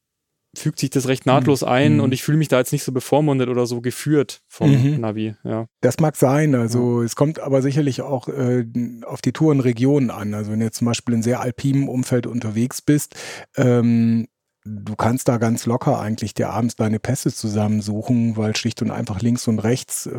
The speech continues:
Speaker 2: was geht denn da ab? Da geht's noch mal irgendwie, es gibt so Sackgassen, die zu einer Alm hochführen. Pff, kann man die verpassen ohne Karte? Aber d-, also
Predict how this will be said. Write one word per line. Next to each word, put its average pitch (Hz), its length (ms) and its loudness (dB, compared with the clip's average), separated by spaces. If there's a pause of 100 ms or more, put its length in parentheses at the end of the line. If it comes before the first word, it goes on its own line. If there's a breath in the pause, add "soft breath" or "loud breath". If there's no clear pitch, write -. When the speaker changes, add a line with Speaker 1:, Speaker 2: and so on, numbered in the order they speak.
(100)
Speaker 2:
was 117 280 -6
geht 120 180 0
denn 113 60 2
da 107 120 0
ab? - 140 -4
Da - 80 2
geht's 110 240 0
noch 113 100 0
mal 113 160 2
irgendwie, 120 480 2
es 120 120 0
gibt - 160 -4
so 117 100 0
Sackgassen, 135 680 4 (340 loud breath)
die 117 80 0
zu - 100 -2
einer - 140 2
Alm 131 300 4
hochführen. 139 680 2 (680 loud breath)
Pff, - 260 -10
kann - 140 -2
man 120 160 2
die 120 100 2
verpassen 135 920 2 (180)
ohne 123 260 0
Karte? 120 540 0
Aber 117 400 0
d-, 107 100 -6
also 120 220 -4